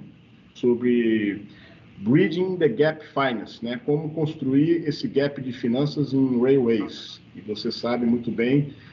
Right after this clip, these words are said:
quando a gente vai pra microeconomia e bota num gráfico aí custo médio, custo marginal, receita marginal, demanda, essas coisas, que a gente não precisa aqui conversar, mas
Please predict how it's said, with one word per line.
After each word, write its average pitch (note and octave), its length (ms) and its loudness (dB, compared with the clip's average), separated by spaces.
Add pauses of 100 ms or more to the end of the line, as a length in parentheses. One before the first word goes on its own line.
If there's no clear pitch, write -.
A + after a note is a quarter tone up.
(160)
quando A#2+ 160 2
a A2+ 40 6
gente A#2+ 220 -2
vai A#2+ 200 0
pra A#2 160 -2
microeconomia A#2+ 1040 2
e G2 500 -2 (160)
bota A#2+ 320 -2
num A2 160 2
gráfico A2 420 0
aí A2 120 4
custo - 320 -8
médio, A2+ 400 0
custo A#2+ 320 -2
marginal, A2 540 0
receita A2+ 420 -2
marginal, A2+ 500 0
demanda, A2 480 2
essas - 240 -6
coisas, C#3+ 480 2 (600)
que G2+ 80 -4
a G2 60 -4
gente A2+ 220 0
não A#2 80 2
precisa A2+ 380 0
aqui D3 240 -2
conversar, C3 540 0
mas A2+ 500 -2